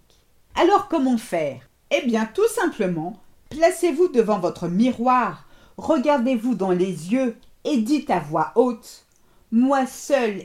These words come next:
ai le pouvoir de choisir des relations qui me conviennent. Je prends conscience pour attirer à moi des relations saines, d'arrêter de chercher à combler mon vide intérieur. » Ensuite, faites-vous la promesse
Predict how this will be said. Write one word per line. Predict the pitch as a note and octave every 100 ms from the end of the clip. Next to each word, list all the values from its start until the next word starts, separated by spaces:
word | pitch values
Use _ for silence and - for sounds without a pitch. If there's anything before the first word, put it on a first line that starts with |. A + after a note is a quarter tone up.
| -
ai | A#3
le | A#3 G3+
pouvoir | - D#4+ A3+ A#3 A3+
de | F#3
choisir | G3+ - A#3 G#3 F3+ G3+
des | F#3 G#3
relations | G3+ - C#4+ A3+ F#3+ - F#3
qui | F3+ F#3+
me | E3
conviennent. | D3+ D#3 B2+ C#3+ C#3+ C3 B2 B2+ _ _ - - -
Je | F3 D4
prends | A#3 D#4+ D4+
conscience | E4 D#4+ - D#4+ D4+
pour | A3 G#3+
attirer | G#3 - A3 G#3+
à | G3+
moi | G3+ A#3+ A#3
des | F#3 F3+
relations | F3+ F3 F3 F#3
saines, | F3 - F3+ F3+ F#3+ F#3 - - -
d'arrêter | G#3+ G#3+ C4+ A#3+ A#3 B3 G#3+
de | G#3
chercher | - G#3+ - A3
à | F#3
combler | F#3 G#3+ F#3 F#3+
mon | F#3+ F3
vide | E3 E3+ F3
intérieur. » | E3+ E3 D#3 D3 D3+ C3 A#2+ A2+ _ _ _ _ _ -
Ensuite, | A3+ B3 - D#4 A#3 - - -
faites-vous | - - F#4 A3+ B3 D4+
la | A3+
promesse | G3 - A3 G3+ F3 F3+ -